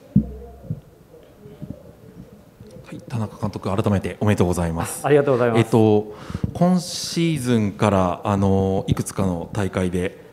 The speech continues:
Speaker 2: はい。
Speaker 1: まあ、今回のように二レース制、
Speaker 2: はい。
Speaker 1: 昨日予選決勝やって、今日予選決勝という
Speaker 2: はい。はい。
Speaker 1: フォーマットでしたけども、
Speaker 2: はい。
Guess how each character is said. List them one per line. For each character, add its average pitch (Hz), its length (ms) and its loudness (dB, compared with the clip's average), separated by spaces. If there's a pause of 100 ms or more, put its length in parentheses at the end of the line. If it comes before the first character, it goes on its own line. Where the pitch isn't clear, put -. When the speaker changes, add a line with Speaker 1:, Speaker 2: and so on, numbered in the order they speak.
(140)
Speaker 2:
は 147 80 -2
い。 131 60 4
Speaker 1:
ま 107 60 6
あ、 98 40 2
今 123 160 2
回 98 160 0
の 95 60 -2
よ 90 60 -2
う 87 40 -4
に 90 80 -4
二 117 160 4
レ 151 140 4
ー 147 40 0
ス - 120 -6
制、 135 460 -2
Speaker 2:
は 156 120 -2
い。 139 60 2
Speaker 1:
昨 143 300 4
日 127 40 2
予 127 80 2
選 123 240 0
決 117 220 -4
勝 107 160 -4
や 101 60 -2
っ - 20 -8
て、 - 120 -12
今 135 240 2
日 92 100 -2 (340)
予 110 100 0
選 98 220 -2
決 95 180 -4
勝 95 240 -6
と 92 80 -8
い - 0 -
う 113 40 -2
Speaker 2:
は 117 80 -2
い。 - 20 -6
は 95 60 -8
い。 - 20 -12 (400)
Speaker 1:
フ 120 120 0
ォ - 40 6
ー - 20 2
マ 101 80 0
ッ - 140 -8
ト 95 200 -2
で 92 120 -4
し - 80 -8
た 101 80 -10
け - 80 -10
ど 92 100 -8
も、 92 240 -6
Speaker 2:
は 120 160 -6
い。 104 80 -6